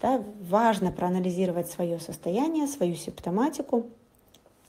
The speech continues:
знать, с помощью каких инструментов можно работать с теми или иными симптомами,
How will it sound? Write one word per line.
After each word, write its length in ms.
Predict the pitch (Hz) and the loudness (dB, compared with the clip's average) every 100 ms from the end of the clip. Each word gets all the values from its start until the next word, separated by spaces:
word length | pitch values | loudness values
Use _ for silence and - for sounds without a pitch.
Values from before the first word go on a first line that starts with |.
| _ | _
знать, 420 | 180 202 214 175 | 2 6 6 4
с 40 | - | -2
помощью 380 | 185 175 - - | -2 -2 -4 -4
каких 320 | 190 190 180 | -4 -4 -4
инструментов 640 | 175 - 190 185 175 170 - - - _ | -6 -2 2 2 -2 -10 -16 -20 -20 _
можно 440 | 185 170 165 180 220 | 0 2 0 0 4
работать 560 | 247 240 262 269 - - - - _ | 4 6 4 2 -2 -10 -20 -20 _
с 140 | - - | -16 0
теми 360 | - 254 240 | 6 8 10
или 120 | 233 233 | 10 8
иными 260 | 233 226 | 8 6
симптомами, 760 | 220 - 226 - 220 208 202 | 2 -2 -2 2 2 4 2